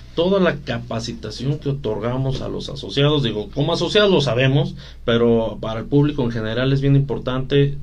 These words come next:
no tiene lucro. Todo lo que hacemos es por tema profesional, por tema capacitación, por tema de, de, de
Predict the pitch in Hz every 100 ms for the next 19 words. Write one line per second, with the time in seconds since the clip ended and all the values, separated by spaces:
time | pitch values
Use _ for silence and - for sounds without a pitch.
0 | - - - - 139 139 139 127 117 120
1 | 120 151 180 - - - - 143 139 110
2 | 113 107 135 139 120 131 127 - - -
3 | - - - 92 - - 123 117 - 143
4 | 147 143 139 143 123 123 117 - 123 127
5 | 143 151 143 117 - 135 139 139 139 117
6 | - 110 107 120 117 98 95 143 151 151
7 | 147 143 - - - 120 117 - 143 151
8 | 139 127 120 120 117 117 113 113